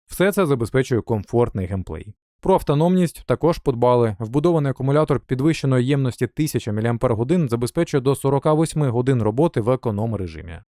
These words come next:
До речі, під'єднання можливе як по Bluetooth, так і за допомогою комплектного два і чотирьох гігагерцового адаптера.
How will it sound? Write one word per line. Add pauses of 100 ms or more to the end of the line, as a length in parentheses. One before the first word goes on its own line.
До
речі,
під'єднання
можливе
як
по
Bluetooth,
так
і
за
допомогою
комплектного
два
і
чотирьох
гігагерцового (120)
адаптера.